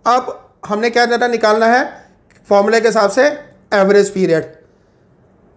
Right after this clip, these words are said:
एवरेज पीरियड, एवरेज पीरियड में हमने क्या, क्या, क्या कहा था? एवरेज पीरियड के अंदर फॉर्मूला जो पीछे आप देखेंगे तो उसके अंदर क्या था, number of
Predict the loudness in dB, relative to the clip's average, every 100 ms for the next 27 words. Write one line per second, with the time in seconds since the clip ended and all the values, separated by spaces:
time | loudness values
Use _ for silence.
0 | _ _ _ -20 -8 -2 2 2 0 2
1 | 2 0 -2 0 0 0 0 0 0 0
2 | 0 0 0 0 -2 0 0 2 2 2
3 | 2 0 -4 -14 _ 0 2 2 0 0
4 | 0 0 0 0 0 -2 -14 _ _ _
5 | _ _ _ _ _ _ _ _ _ _
6 | -20 -20 -20 -20 -20 -20 -20 -20 -20 -20
7 | -20 -20 -20 -20 -8 0 2 2 2 0
8 | -2 -4 -2 -2 0 -2 -2 -2 -4 -2
9 | 2 2 2 0 0 0 0 0 0 -6
10 | -16 _ _ _ -4 -2 0 2 2 0